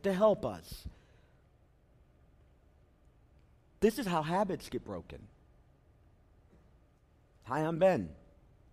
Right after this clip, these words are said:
And I'm a," then you fill in the blank. I take responsibility for me.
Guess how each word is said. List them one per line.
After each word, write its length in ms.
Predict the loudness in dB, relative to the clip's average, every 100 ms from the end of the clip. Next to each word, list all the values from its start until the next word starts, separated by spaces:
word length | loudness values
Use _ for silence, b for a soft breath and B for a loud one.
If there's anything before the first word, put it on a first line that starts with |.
| -20 -20 -20 -20 -20 -20 -20 -20 -20 -20 -20 -10
And 120 | -4
I'm 220 | 2 4 4
a," 200 | 2 0 -14 -20 -10
then 140 | -6 -4
you 60 |
fill 180 | -2 -2
in 60 | -2
the 60 |
blank. 380 | -4 -4 -6 -14 -20 -20 -20 _ _ _ _ -20 -20 _ _ -20 -10
I 80 | -2
take 220 | 0 0
responsibility 800 | -4 -4 -4 -4 -4 -2 -4 -6 -18
for 80 | -20
me. 180 | -20